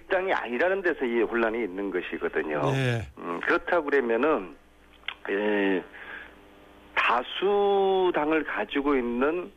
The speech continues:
Speaker 1: 어, 야당의 몫으로, 어, 지금 여당이 인정을 해버리면은, 음, 되는 것인데 이것을 이런저런 이유로 해서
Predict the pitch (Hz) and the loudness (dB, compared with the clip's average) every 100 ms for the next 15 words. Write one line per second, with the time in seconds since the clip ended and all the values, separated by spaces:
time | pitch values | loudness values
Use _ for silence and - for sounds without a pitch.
0 | - - - - 107 107 104 92 110 120 | -20 -20 -20 -6 0 2 2 0 0 0
1 | 156 165 175 165 156 139 113 - 226 - | 0 2 2 4 4 2 -2 -10 -10 -8
2 | - 147 113 104 160 - - _ _ - | -4 0 2 2 0 -4 -20 _ _ -12
3 | 92 95 101 - 123 117 117 131 123 113 | -4 -2 0 0 2 2 2 2 2 0
4 | 139 110 123 147 170 165 135 139 - 110 | -4 -4 -4 0 0 0 0 -2 -2 0
5 | 127 117 107 156 107 82 - - - - | 2 2 4 2 0 -4 -18 -20 -20 -20
6 | - - 110 113 120 135 123 113 120 113 | -18 -4 -4 0 0 2 0 -2 -4 0
7 | 120 151 156 - - - - 165 196 185 | 2 2 -2 -12 -16 -8 0 0 2 2
8 | 131 143 135 131 131 107 110 110 107 104 | 2 2 2 2 0 0 2 4 4 2
9 | - 107 101 87 | 2 2 2 0